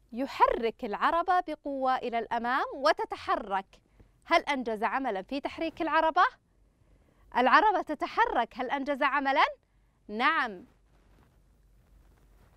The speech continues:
الصورة الأخيرة: "يلعب بالكرة ويدفعها لمسافات بعيدة." هل أنجز عملًا في تحريك الكرة؟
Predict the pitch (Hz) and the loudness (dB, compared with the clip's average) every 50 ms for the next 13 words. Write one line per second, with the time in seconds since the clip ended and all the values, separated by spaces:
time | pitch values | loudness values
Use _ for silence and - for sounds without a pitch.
0 | _ _ _ _ _ _ _ _ _ _ _ _ _ _ _ _ _ _ _ _ | _ _ _ _ _ _ _ _ _ _ _ _ _ _ _ _ _ _ _ _
1 | _ _ _ _ _ _ - - - - - 480 427 262 220 208 - 233 233 214 | _ _ _ _ _ _ 2 2 2 4 6 6 8 8 6 6 6 4 4 2
2 | 262 - - 294 247 233 226 233 240 - _ _ _ _ _ _ _ 277 277 330 | 0 0 2 2 2 4 4 2 2 -2 _ _ _ _ _ _ _ 0 2 4
3 | 453 453 381 262 220 233 254 214 254 269 226 285 285 262 - - - 339 233 180 | 4 4 4 2 2 0 -2 -2 -4 -8 -6 -8 -10 -10 -10 -6 -4 -2 -2 -2
4 | 175 - _ _ _ _ _ _ _ _ - 220 240 262 277 240 220 - - - | -4 -6 _ _ _ _ _ _ _ _ -4 -2 0 0 0 -2 -4 -12 -8 -4
5 | 302 294 262 254 247 247 254 247 240 240 233 247 233 247 233 - 247 208 196 - | -2 -2 0 -2 -4 -2 -2 -2 -2 -2 -4 -4 -6 -8 -8 -6 -6 -6 -6 -4
6 | - 214 220 233 - 330 302 294 302 330 320 403 494 415 220 - 190 175 - _ | -4 -4 -4 -4 -4 -4 -2 0 0 0 2 2 0 0 0 0 -2 -2 -4 _
7 | _ _ _ _ _ _ _ - 466 587 622 - - 302 311 302 226 247 240 233 | _ _ _ _ _ _ _ -4 -2 -2 -2 0 0 0 0 0 -2 -2 -4 -2
8 | 202 247 240 220 254 294 269 247 208 196 190 196 - - 240 233 - 262 - - | 0 0 0 0 0 -2 -2 -4 -6 -6 -8 -10 -10 -10 -10 -6 -6 -8 -8 -6
9 | 262 262 233 - - - 208 196 - - 262 285 339 | -6 -6 -6 -6 -8 -10 -10 -8 -4 -2 2 2 2